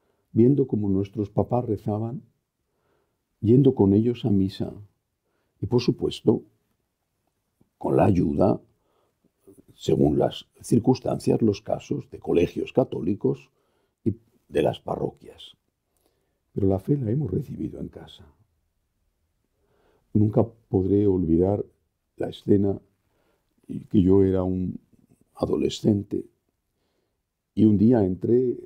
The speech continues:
en la habitación de mis padres sin llamar a la puerta. Bueno, hice mal en entrar sin llamar y vi a mi padre de rodillas rezando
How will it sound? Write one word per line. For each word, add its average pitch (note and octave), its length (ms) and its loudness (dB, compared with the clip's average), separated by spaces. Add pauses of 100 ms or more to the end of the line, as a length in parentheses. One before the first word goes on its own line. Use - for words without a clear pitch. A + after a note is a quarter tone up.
(340)
en - 160 -20
la - 60 -14
habitación G2 560 -4
de G2+ 100 -4
mis F2 160 -6
padres A#2 640 -8 (180)
sin F#2+ 180 -6
llamar A2+ 300 -2
a A#2+ 60 -2
la A2 100 -6
puerta. C#3+ 460 -8 (240)
Bueno, - 180 -8 (1200)
hice - 260 -2
mal - 280 0
en - 140 -8
entrar F2 340 -4
sin - 160 -6
llamar G#2 400 2 (1300)
y F2+ 100 4
vi G2 140 6
a A2 40 6
mi F2+ 140 4
padre F#2 320 4
de F2 140 4
rodillas F2 440 2
rezando C#2+ 600 -8